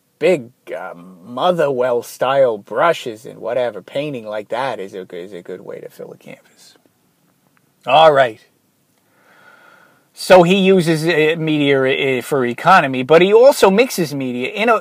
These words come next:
in, in an attempt to try to communicate things. So, if, for example, he'll do, he'll do collage, he'll cut out things from vintage magazines and whatever. This guy's really into vintage magazines, and he's got a big collection of them, and he'll cut out things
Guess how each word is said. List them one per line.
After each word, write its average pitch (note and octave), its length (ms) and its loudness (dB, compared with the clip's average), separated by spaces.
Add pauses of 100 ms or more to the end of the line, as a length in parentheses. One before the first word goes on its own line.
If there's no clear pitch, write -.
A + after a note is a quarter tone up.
in, A3 220 -6
in F#3 180 -2
an F#3 160 0
attempt G3 540 -4
to C#3+ 200 -6
try C#3+ 280 4
to B2+ 60 -4
communicate C3+ 760 -8
things. G#2+ 560 -14
So, C#3 320 -2
if, C3 100 -4
for C3+ 140 -6
example, C3 420 -6
he'll B2 220 -6
do, A#2+ 320 -8
he'll B2+ 180 -10
do B2 180 -10
collage, A2+ 600 -4
he'll G#2+ 80 -18
cut - 260 -8
out G#2 220 -8
things G#2+ 240 -18
from A#2+ 240 -20
vintage B2 480 -18
magazines A2+ 640 -16
and D#3+ 140 -20
whatever. - 360 -16 (540)
This C3 180 -12
guy's C3 280 -6
really A#2 280 -10
into A2+ 140 -14
vintage A2+ 440 -18
magazines, A2 640 -10
and A2 120 -20
he's A#2 220 -20
got A2 180 -14
a A2+ 60 -16
big A2 160 -18
collection G#2 460 -16
of G#2 100 -20
them, G2+ 160 -18
and A#2 80 -20
he'll C#3 160 -14
cut D3 220 -4
out B2+ 180 -2
things G#2+ 460 -16